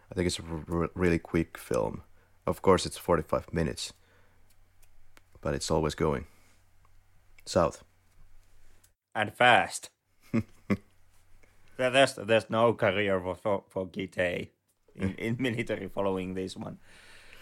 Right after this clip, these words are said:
Speaker 1: Uh, something about the, the last dance here. It's like he puts the song on and then he gives the military salute to his buddy who is leaving and has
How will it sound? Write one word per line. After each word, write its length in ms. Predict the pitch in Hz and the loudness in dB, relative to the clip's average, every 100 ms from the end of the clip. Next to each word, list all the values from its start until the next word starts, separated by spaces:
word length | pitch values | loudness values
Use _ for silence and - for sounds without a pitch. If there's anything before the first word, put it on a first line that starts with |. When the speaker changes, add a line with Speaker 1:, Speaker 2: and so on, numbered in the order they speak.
| - - - - _ _ - - _ _ _ - | -20 -20 -20 -20 _ _ -20 -20 _ _ _ -6
Speaker 1:
Uh, 100 | 92 92 - - - | -6 -6 -14 -20 -20
something 400 | - - 139 190 | -8 0 0 2
about 300 | 139 98 95 | 4 6 4
the, 160 | - 92 - | 4 0 -2
the 80 | 87 | 2
last 420 | 90 92 87 - - | 4 4 2 -4 -6
dance 560 | 90 85 80 62 - - | 2 4 4 2 -4 -6
here. 260 | 71 - - - - _ _ | -6 -6 -10 -20 -20 _ _
It's 180 | - - | -10 4
like 300 | 107 104 - - _ _ - - | 6 6 0 -20 _ _ -20 -2
he 140 | 104 | -2
puts 200 | 123 127 | 0 -2
the 120 | - | 0
song 320 | - 113 110 95 | 6 8 8 6
on 320 | 95 104 - - - - - - - | 6 4 2 -8 -20 -20 -20 -20 -6
and 420 | 90 85 85 78 | -2 -2 -2 0
then 180 | 92 87 | 2 2
he 120 | 87 | 0
gives 280 | - 85 - | 0 -2 -2
the 80 | 80 | 0
military 520 | 85 87 - 73 69 | 2 2 0 -2 -2
salute 420 | - 76 76 73 - - | -2 -2 -2 -4 -10 -10
to 100 | 80 | -6
his 160 | 76 - | -6 -2
buddy 300 | 80 78 71 | 0 0 -2
who 240 | 78 71 | -6 -6
is 240 | 69 - - - - - - | -6 -8 -14 -20 -20 -16 -4
leaving 400 | 80 73 71 67 | -2 0 -2 -4
and 140 | 73 | -6
has 340 | 80 71 - | -6 -8 -8